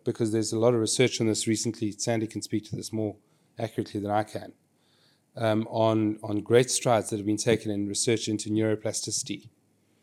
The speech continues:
and the ability of the brain to regenerate neural pathways where there's been physical damage to the brain. But, but actually, we, the,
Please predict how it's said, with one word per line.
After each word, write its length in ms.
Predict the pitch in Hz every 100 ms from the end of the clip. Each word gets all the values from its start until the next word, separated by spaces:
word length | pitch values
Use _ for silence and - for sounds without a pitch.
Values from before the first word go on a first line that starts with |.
| _ _ _ -
and 160 | 113 107
the 60 |
ability 380 | 107 110 123 -
of 60 | 104
the 60 |
brain 280 | 95 110 107
to 360 | - 110 104 101
regenerate 840 | 113 110 113 113 107 98 - - _ _ _ -
neural 280 | 120 117 107
pathways 640 | 123 117 - 110 92 -
where 100 | 104
there's 200 | 101 95
been 200 | 104 95
physical 320 | 120 110 101
damage 340 | 107 104 98
to 60 | -
the 60 | 95
brain. 300 | 107 95 101 _ _ _ _ _ _ - - - _ _ _ _
But, 300 | 123 - -
but 120 | 123 -
actually, 640 | 156 - 156 123 110 - - _ _ _ _ _ _ -
we, 500 | 107 120 120 117 120
the, 180 | 131